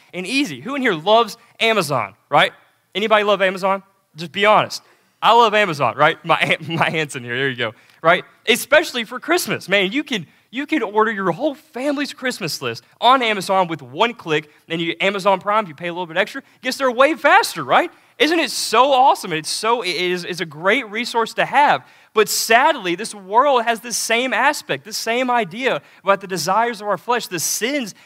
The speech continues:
that we love to commit behind closed doors, the sins that we commit when nobody else knows about it. Most of the time, they're easy, it's accessible, it's fast. And every time you turn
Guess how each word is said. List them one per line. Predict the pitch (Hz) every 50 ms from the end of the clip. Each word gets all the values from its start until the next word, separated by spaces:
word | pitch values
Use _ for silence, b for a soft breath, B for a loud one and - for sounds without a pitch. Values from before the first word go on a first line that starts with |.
| b b
that | 190 190
we | 208 226
love | 202 190 185 202 233 254 -
to | - 240
commit | - 208 208 226 247 - 170
behind | 180 175 170 190 214 220 226 220
closed | - 214 208 185 156 143
doors, | 185 208 247 226 175 147
the | 170 160
sins | - - - 226 247 269 277 254 220 - B B B B
that | - 196 202
we | 226 240
commit | 233 226 214 220 240 202
when | 214 202 180 165
nobody | 160 190 233 277 277 285 277 262 254
else | 262 254 - - B B B B
knows | 180 190 202 233 262 294 294 -
about | 226 175 175 160 151 147
it. | 143
Most | 180 220 262 - -
of | 220
the | -
time, | 240 233 226 226
they're | 226 220
easy, | - 208 240 262 285 - 208 160
it's | 147 - 190
accessible, | 190 - - - 240 254 247 - 202 165 143
it's | 139 -
fast. | - - - 214 226 254 262 214 - - B B B B
And | 175 190
every | - 202 220 254
time | 220 - 247 233 233
you | 226
turn | - - 240 233 226